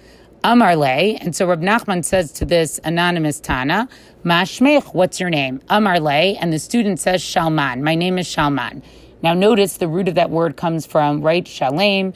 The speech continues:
right, which means whole, or shalom, which means peace. Amar le, so Rab Nachman answers back to him, "Shalom ata ushleima mishnatecha," right? You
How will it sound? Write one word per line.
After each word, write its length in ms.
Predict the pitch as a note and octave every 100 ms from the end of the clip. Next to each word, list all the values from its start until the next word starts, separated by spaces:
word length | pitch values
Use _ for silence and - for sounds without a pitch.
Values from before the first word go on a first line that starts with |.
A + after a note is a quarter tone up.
| - - - -
right, 280 | E3+ F#3 -
which 260 | D#3+ C#3+ -
means 220 | D3+ C3+
whole, 540 | - G#3+ G3+ G3+ G3
or 380 | E3 E3 D3+ D3+ - _
shalom, 580 | - - D#3 D#3 F3 F3+
which 200 | D#3+ -
means 200 | C#3+ B2
peace. 380 | - - - - - - - F#3+
Amar 260 | G#3+ G3+
le, 220 | E3 E3
so 160 | F3 E3+
Rab 140 | D#3
Nachman 420 | E3+ F#3+ - E3 D#3
answers 300 | C#3 D3 -
back 220 | D3 -
to 100 | G3
him, 180 | G3 - - -
"Shalom 500 | - F#3 E3+ G3+ A#3
ata 420 | A3 D#3+ G3 F#3+ G3+
ushleima 800 | D#3+ - E3 D#3+ E3+ G3 F#3+ G#3+
mishnatecha," 840 | F3 - D3+ D3 - D3 - - -
right? 320 | E3+ F#3 - - - - -
You 380 | E3+ A3 A#3